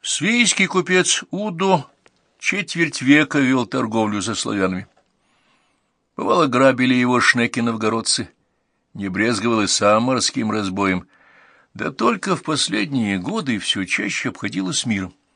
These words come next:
Более того, даже вместе ходили к булгарам. Три дочки удачно выданы замуж, два сына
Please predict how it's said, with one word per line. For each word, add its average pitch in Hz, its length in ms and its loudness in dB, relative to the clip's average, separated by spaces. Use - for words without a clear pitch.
Более 226 440 2
того, 135 320 -8
даже 98 240 -2
вместе 95 460 -2
ходили 120 380 -4
к 95 80 -8
булгарам. 85 560 -2
Три 156 180 4
дочки 135 720 4
удачно 113 680 -2
выданы 107 380 -2
замуж, 104 480 2
два 107 220 2
сына 120 560 2